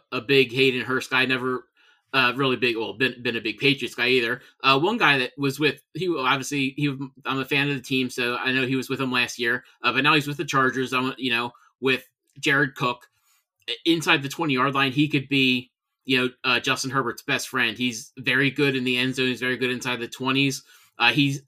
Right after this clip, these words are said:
I don't know if he'll finish top twelve, but in this, it, with the tight ends as bad as they are a lot of years, he,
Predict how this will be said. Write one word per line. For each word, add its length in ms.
I 140
don't 140
know 80
if 100
he'll 120
finish 380
top 240
twelve, 400
but 140
in 100
this, 240
it, 200
with 100
the 80
tight 320
ends 400
as 220
bad 320
as 120
they 140
are 180
a 60
lot 160
of 80
years, 320
he, 260